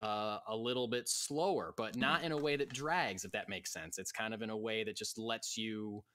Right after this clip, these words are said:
Speaker 1: live in the world and kind of experience it as Batman is experiencing things. Um, you know, he, because it is a detective story, and holy crap, Steve,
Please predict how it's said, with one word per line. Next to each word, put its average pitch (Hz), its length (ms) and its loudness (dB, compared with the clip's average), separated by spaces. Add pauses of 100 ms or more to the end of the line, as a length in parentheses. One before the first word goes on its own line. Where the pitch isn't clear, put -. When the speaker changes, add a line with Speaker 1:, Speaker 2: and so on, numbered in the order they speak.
(380)
Speaker 1:
live 131 600 4
in 131 200 4
the 123 100 2
world 123 360 2
and 117 80 -2
kind 120 140 2
of 107 80 -2
experience 113 540 -2
it 110 80 0
as 104 200 -2
Batman 104 480 0
is 98 460 -4 (160)
experiencing 123 600 -2
things. 78 340 -6 (420)
Um, 98 500 -2
you 120 120 -2
know, 98 140 -2
he, 120 500 -2 (240)
because 202 340 2
it 180 100 2
is 175 120 4
a 160 60 6
detective 131 460 2
story, 82 420 -4
and 107 280 -2 (280)
holy 151 440 4
crap, 127 420 0
Steve, 104 420 -2